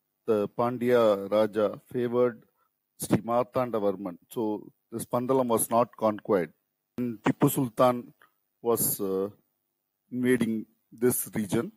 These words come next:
Martandavarman wanted the Pandalam Raja to meet his share of, uh, the war expenses, and, uh, the Raja couldn't afford that. So Pandalam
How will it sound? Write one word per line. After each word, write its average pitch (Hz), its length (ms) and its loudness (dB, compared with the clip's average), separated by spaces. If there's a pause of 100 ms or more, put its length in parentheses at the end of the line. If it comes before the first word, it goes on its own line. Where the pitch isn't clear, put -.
(420)
Martandavarman 117 840 0
wanted 113 460 -2
the 117 200 0 (100)
Pandalam 123 400 -2
Raja 113 440 0
to 110 100 -8
meet 117 300 -6
his 131 240 0
share 123 340 0
of, 110 160 -2 (680)
uh, 107 220 -6
the 104 100 -2
war 110 220 2
expenses, 110 800 -6 (300)
and, 117 340 -2
uh, 104 280 2
the 113 160 0
Raja 117 300 2
couldn't 117 320 -6
afford 110 360 -2
that. 95 160 -4 (560)
So 127 180 -2
Pandalam 127 640 0